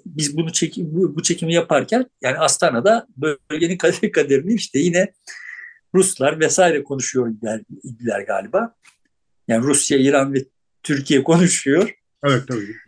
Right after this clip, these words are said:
Speaker 2: Astana süreci üçlü bir süreç. Üçü b-, b-, büyük oranda bölgeyi konuşuyorlar. Özellikle Suriye.
Speaker 1: Evet yani sonuçta şimdi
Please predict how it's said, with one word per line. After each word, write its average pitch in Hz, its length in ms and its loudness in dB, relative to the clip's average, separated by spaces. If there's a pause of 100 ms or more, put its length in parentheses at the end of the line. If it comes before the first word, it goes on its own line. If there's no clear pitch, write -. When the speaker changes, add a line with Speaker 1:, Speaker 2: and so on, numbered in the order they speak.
(120)
Speaker 2:
Astana 110 400 -4
süreci 120 340 0
üçlü 139 480 0
bir 117 120 4
süreç. 160 560 -2
Üçü 151 420 0
b-, 135 220 0
b-, 131 180 0
büyük 139 220 2
oranda 139 460 0
bölgeyi 131 320 2
konuşuyorlar. 131 640 0
Özellikle 131 460 2
Suriye. 123 360 0 (540)
Speaker 1:
Evet 240 200 4
yani 190 120 4
sonuçta 175 480 2
şimdi 208 500 2